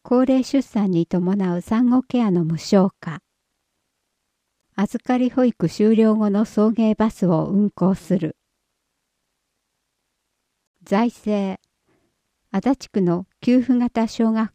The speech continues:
金、小学生の拡充。次世代の発想で足立区ブランドをエスエヌエスに発信し、イメージアップ。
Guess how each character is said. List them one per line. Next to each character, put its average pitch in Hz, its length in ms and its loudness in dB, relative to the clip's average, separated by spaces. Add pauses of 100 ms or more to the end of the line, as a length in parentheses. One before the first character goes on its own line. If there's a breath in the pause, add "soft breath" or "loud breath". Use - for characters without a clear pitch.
金、 196 320 -2 (260)
小 247 240 0
学 254 220 0
生 165 240 0
の 156 160 0
拡 175 320 -2
充。 180 380 -4 (1700)
次 202 120 -8
世 262 180 2
代 240 240 2
の 196 140 -2
発 202 260 -4
想 180 240 0
で 185 240 -6 (320)
足 185 220 -2
立 - 180 -6
区 262 160 -2
ブ 262 160 0
ラ 233 160 0
ン 185 100 -2
ド 165 140 0
を 170 300 -4
エ 196 80 -2
ス - 160 -4
エ 262 120 4
ヌ 247 140 2
エ 254 100 2
ス - 160 -8
に 170 120 -2
発 170 280 -6
信 208 300 -2
し、 - 300 -8 (280)
イ 196 120 0
メ 233 240 2
ー 233 40 0
ジ - 200 -2
ア 220 100 0
ッ 214 60 -8 (160)
プ。 - 160 -14